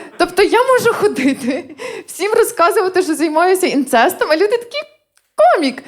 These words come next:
Ну, просто, просто це дуже небезпечна стежка, погодьтеся. Тобто, що я наступного разу зроблю?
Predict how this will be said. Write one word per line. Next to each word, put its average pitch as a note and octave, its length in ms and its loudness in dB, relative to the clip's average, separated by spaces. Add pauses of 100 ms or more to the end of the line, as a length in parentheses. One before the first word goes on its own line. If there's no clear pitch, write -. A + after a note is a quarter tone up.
(140)
Ну, G#4 160 2 (100)
просто, G#4 280 2 (840)
просто F#4 280 2
це F#4 120 0
дуже C4 280 2
небезпечна G#3+ 600 -2
стежка, G#3 380 0
погодьтеся. A3+ 600 0
Тобто, C4+ 300 -2 (160)
що G4+ 160 0
я A4+ 140 2
наступного D#4+ 560 0
разу B3 300 2
зроблю? A3 540 0